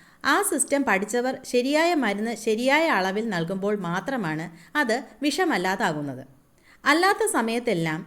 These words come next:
അത് വിഷപദാർത്ഥമായിരിക്കും. അതിന് പരസ്പരം ഇന്ററാക്ഷൻ നടത്തി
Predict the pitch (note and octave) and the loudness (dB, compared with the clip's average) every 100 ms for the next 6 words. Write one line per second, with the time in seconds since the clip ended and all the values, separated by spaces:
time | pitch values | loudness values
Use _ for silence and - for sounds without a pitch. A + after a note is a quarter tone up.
0 | - A#3+ F#3+ A#3+ - C4+ C4+ F#4 C#4 A3 | -2 0 0 -4 -6 -4 0 2 2 2
1 | G#3 A3+ B3+ F3+ D3 C#3 B2+ - _ _ | 2 0 -2 -2 -2 -6 -14 -18 _ _
2 | - D4 D4 G#3+ A3+ - B3+ C#4+ - D#4 | 0 2 2 0 -2 0 2 2 0 0
3 | D#4 - A#3+ C4 D4+ D4 D4+ D4+ G#3 D#3+ | 0 -2 0 2 4 4 2 0 0 -2
4 | E3 A#3 | -4 -8